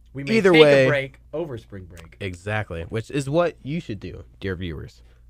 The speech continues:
Speaker 2: Uh, so
Speaker 1: Take a
Speaker 2: please
Speaker 1: break. Take it easy.
Speaker 2: Exactly. Take a load off. Go hang out on a Portland beach when it's probably gonna be raining, just like me, where I'll be taking a closer look at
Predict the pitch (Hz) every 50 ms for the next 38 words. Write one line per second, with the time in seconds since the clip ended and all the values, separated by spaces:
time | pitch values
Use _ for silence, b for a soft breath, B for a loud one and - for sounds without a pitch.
0 | - - 110 104 104 98 98 101 101 - - - 107 101 101 101 - - - 202
1 | 139 - - 180 190 202 208 196 - - - - 160 175 165 175 180 185 170 160
2 | 113 120 117 151 151 151 - 101 - - 180 - 165 160 143 139 117 98 95 101
3 | - - - - - - - - 131 139 135 131 127 123 113 110 95 - - _
4 | - 117 113 113 107 104 101 - - - - _ - - 120 - - 107 104 98
5 | 104 98 92 - - 90 87 87 85 - - - 107 95 92 92 87 95 87 85
6 | 85 85 87 87 87 80 80 82 95 123 - - 127 147 160 - 156 156 - 156
7 | 156 156 123 - _ - - b b b b b b b b - - - - _
8 | - - - - - - _ _ - 135 135 127 127 123 - - - 113 110 101
9 | 104 101 - 107 98 - 101 98 98 98 - - 104 - - 101 90 - - 90
10 | 90 90 90 - - - - - - - _ - _ _ - - 85 170 -